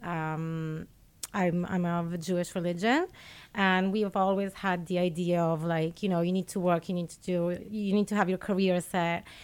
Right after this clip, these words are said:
And in a way, uh, my career was already kind of, uh, defined, you know, 'cause I went to university, um, I studied law, um, I, I did my master's in law, I did my solicitor's school, I ended up going to a legal firm in Geneva.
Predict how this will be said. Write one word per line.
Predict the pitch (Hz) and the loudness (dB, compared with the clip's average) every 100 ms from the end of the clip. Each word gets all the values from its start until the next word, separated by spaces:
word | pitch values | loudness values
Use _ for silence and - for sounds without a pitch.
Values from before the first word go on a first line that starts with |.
| - - | -20 -6
And | 214 220 | 0 4
in | 226 | 6
a | 220 | 4
way, | 214 220 233 254 294 294 208 180 - - - | 6 6 8 6 4 0 -4 -10 -14 -18 -6
uh, | 208 | -2
my | 208 214 | 2 2
career | 220 - 208 214 220 240 | 0 -2 -2 2 2 2
was | 220 196 | 0 -2
already | 190 190 180 | 0 2 2
kind | 185 185 175 | -2 0 0
of, | 170 165 160 | 0 -2 -2
uh, | 165 165 - - 185 | -2 -2 -10 -8 -6
defined, | 175 - 175 156 156 170 | -2 2 2 0 -2 0
you | 185 | 0
know, | 180 190 208 | 2 2 0
'cause | 196 | 0
I | 185 | 0
went | 180 196 | 0 0
to | 240 | 2
university, | 226 202 190 185 - 190 202 190 - - - - - | 2 4 2 0 -4 -4 -4 -6 -10 -20 -20 -20 -2
um, | 185 185 175 175 175 175 175 | 2 4 4 2 0 -4 -2
I | 185 | -4
studied | 190 214 202 196 | -2 -2 -2 -2
law, | 180 175 170 175 - - - - _ | 0 0 0 -4 -8 -20 -20 -20 _
um, | - 185 175 175 170 170 165 170 170 175 | 0 2 4 2 0 0 0 -2 -4 -4
I, | 175 175 175 175 | -2 0 0 2
I | 180 | 2
did | 175 202 | 2 4
my | 208 | 6
master's | 202 190 214 196 | 4 2 0 0
in | 208 190 | 0 2
law, | 185 170 | 2 2
I | 175 | 0
did | 180 | 0
my | 190 | 0
solicitor's | 202 208 190 175 196 185 | 0 2 2 2 -2 -4
school, | - - 180 | -6 0 2
I | 170 | 2
ended | 170 185 | 2 0
up | 196 190 | 0 0
going | 190 185 190 | 0 0 0
to | 190 | 0
a | |
legal | 185 175 190 | 0 2 0
firm | 185 190 190 | 2 0 2
in | 190 | 2
Geneva. | 180 175 170 165 170 170 | 0 -2 -2 -2 -2 -2